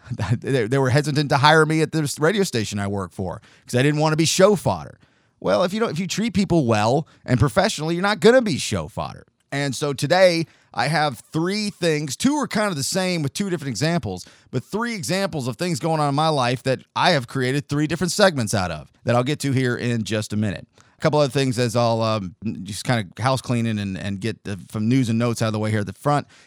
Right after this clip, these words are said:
end. Uh, The Signal, the sneak peek is this Saturday, the seventeenth, uh, Saturday night. I am hearing, I haven't got confirmation on this, but hearing the Communicators will be doing that nineties show.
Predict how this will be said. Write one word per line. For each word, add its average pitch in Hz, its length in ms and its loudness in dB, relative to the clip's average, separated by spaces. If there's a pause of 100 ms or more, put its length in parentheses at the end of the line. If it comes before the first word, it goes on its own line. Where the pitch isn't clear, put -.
(140)
end. 147 320 2
Uh, 117 140 2
The 110 100 -2
Signal, 196 520 0
the 117 60 -10
sneak - 280 -4
peek 180 240 2
is 139 80 0
this 139 140 -4
Saturday, 156 560 2 (320)
the 123 180 2
seventeenth, - 1120 0
uh, 95 220 -4
Saturday 143 380 4
night. 139 340 0
I 127 140 2
am 123 100 2
hearing, 185 500 0
I 143 80 4
haven't 147 180 4
got 135 140 0
confirmation 139 480 2
on 110 120 0
this, 107 140 -2
but 104 120 -4
hearing 175 320 2
the 127 80 0
Communicators 143 640 2
will 123 80 -4
be 120 80 2
doing 117 240 0
that 120 160 2
nineties 160 540 0
show. 208 360 -2